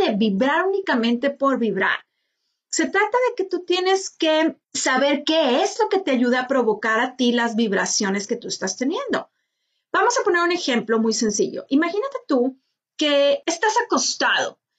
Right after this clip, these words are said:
estás a punto de despertarte y estás simplemente pensando, dices, "Estoy vibrando ahorita porque realmente ni me siento positivo ni me siento negativo. Es más, me siento como que adormilado o adormilada.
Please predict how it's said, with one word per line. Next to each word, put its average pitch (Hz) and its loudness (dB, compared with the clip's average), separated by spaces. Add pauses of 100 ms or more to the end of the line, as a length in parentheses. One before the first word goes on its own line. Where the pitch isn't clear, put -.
estás 359 0 (300)
a 330 0
punto 381 2
de 311 2
despertarte - -4 (420)
y 294 0
estás 381 -2 (320)
simplemente 370 0
pensando, 302 0
dices, 294 0 (100)
"Estoy 262 0
vibrando 349 2
ahorita 359 2 (100)
porque 269 -2
realmente 381 0
ni 349 2
me 214 0
siento 370 0
positivo 403 2
ni 359 2
me 196 4
siento 311 0
negativo. 339 2
Es 262 0
más, 330 2
me 349 0
siento 359 -2
como 262 0
que 233 0
adormilado 214 2 (300)
o 240 2
adormilada. 233 2